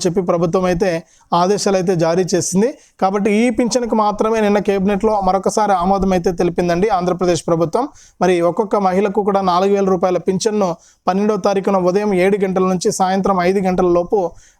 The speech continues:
పింఛన్ అయితే పంపిణీ చేసేస్తారు రాష్ట్ర వ్యాప్తంగా. కాబట్టి ఎవరైతే రాష్ట్ర వ్యాప్తంగా ఈ స్పౌస్ పింఛన్కు దరఖాస్తు చేసుకున్న మహిళలు ఉన్నారో వారు రెడీగా ఉండండి ఈ పింఛన్ తీసుకోవడానికి.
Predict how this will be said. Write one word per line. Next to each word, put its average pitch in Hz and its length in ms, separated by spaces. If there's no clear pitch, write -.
పింఛన్ 196 240
అయితే 190 180
పంపిణీ 180 400
చేసేస్తారు 170 460
రాష్ట్ర 165 300
వ్యాప్తంగా. 180 480
కాబట్టి 196 500
ఎవరైతే 208 380
రాష్ట్ర 202 320
వ్యాప్తంగా 208 380
ఈ 185 40
స్పౌస్ 196 440
పింఛన్కు 208 360
దరఖాస్తు 175 500
చేసుకున్న 185 300
మహిళలు 175 380
ఉన్నారో 175 420
వారు 180 220
రెడీగా 190 340
ఉండండి 185 320
ఈ 190 160
పింఛన్ 180 400
తీసుకోవడానికి. 180 760